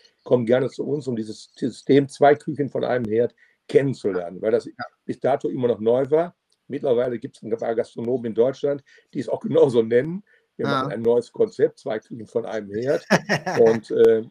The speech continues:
Speaker 1: kann für uns ja nur positiv sein, haben wir nichts gegen, können die auch alle machen.
Speaker 2: Klar.
Speaker 1: Und, äh, da haben wir keine Probleme. Die Probleme, die wir haben, ist eben halt, wo ich vorhin von sprach,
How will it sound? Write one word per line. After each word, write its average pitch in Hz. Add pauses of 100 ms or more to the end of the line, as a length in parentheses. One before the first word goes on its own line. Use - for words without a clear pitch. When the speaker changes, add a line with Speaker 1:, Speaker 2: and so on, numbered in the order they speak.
(560)
Speaker 1:
kann 110
für 107
uns 123
ja 113
nur 113
positiv 127
sein, 127
haben 107
wir 104
nichts 101
gegen, 120
können 113
die 107
auch -
alle 95
machen. 123 (420)
Speaker 2:
Klar. 123
Speaker 1:
Und, 107
äh, 113 (320)
da 120
haben 143
wir 127
keine 127
Probleme. 98
Die 107
Probleme, 127
die 131
wir 120
haben, 123
ist 107
eben 110
halt, 113
wo -
ich -
vorhin 110
von 101
sprach, 107